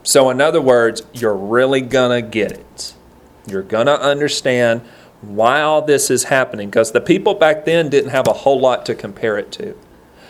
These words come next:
But now, the day and age that we live in, we've got a lot we can look back to and we can say,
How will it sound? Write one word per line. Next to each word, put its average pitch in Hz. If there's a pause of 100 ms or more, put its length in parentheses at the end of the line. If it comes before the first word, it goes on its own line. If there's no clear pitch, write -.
(120)
But 110
now, 127 (1080)
the 117
day 127
and 147
age 139
that 113
we 135
live 117
in, 95
we've 127
got 107
a 101
lot 160
we 165
can 147
look 139
back 131
to 110
and 104
we 113
can 107
say, 101